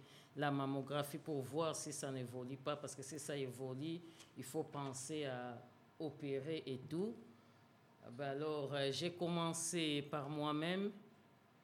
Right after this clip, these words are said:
Quand j'ai eu ces messages, que les, les diagnostics médicaux disant que j'ai des nodules au sein, j'avoue que j'avais peur. J'ai commencé déjà à me dire,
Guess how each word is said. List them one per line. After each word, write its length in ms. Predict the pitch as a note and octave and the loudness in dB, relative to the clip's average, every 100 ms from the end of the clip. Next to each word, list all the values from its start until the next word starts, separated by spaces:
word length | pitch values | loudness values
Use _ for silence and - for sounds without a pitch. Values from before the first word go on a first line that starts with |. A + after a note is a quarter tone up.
| - - - - - - - - - - - - - - | -20 -20 -20 -20 -20 -20 -20 -20 -20 -20 -20 -18 -16 4
Quand 160 | G#3 | 6
j'ai 640 | G3 F3+ F#3 F#3 F#3 F3+ F3+ | 8 8 8 8 6 4 2
eu 40 | |
ces 240 | E3+ - | 2 4
messages, 520 | F3 E3 D#3 E3+ D#3+ - C#3+ - | 6 4 4 4 4 2 -6 2
que 60 | |
les, 580 | E3+ D#3 D3+ C#3+ D3+ D3+ | 6 6 6 6 6 6
les 140 | C#3+ C#3+ | 6 4
diagnostics 760 | D3+ D3+ D3 C#3+ - E3 C#3+ C#3+ | 6 6 4 0 -4 -4 0 0
médicaux 460 | C3+ C#3+ C3+ C3+ E3 D#3+ C3 | 2 2 0 -2 4 4 4
disant 300 | C3+ B2+ D#3 | -4 -2 -2
que 120 | D3 | -2
j'ai 140 | C3+ D3 | -4 -2
des 140 | C#3+ | -2
nodules 400 | C3+ B2+ C#3+ C3+ | -2 -2 -4 -4
au 40 | |
sein, 280 | B2+ - E3+ E3 - - - - - | -4 -4 -4 -6 -14 -20 -20 -20 -12
j'avoue 480 | C3+ D#3+ D#3 C#3 F#3+ | 0 4 4 2 0
que 160 | F#3+ | 2
j'avais 380 | D#3 D3+ C#3 D3+ | 2 2 0 -2
peur. 380 | - D#3+ D#3+ G#3+ | 0 6 6 6
J'ai 160 | G#3 D#3 | 2 -4
commencé 480 | C#3+ D3 C#3+ C#3+ E3+ | 0 0 2 2 0
déjà 280 | D3 C3+ D3+ | 0 0 0
à 20 | |
me 140 | C#3+ B2 | 0 -2
dire, 240 | B2+ D3+ | -2 -2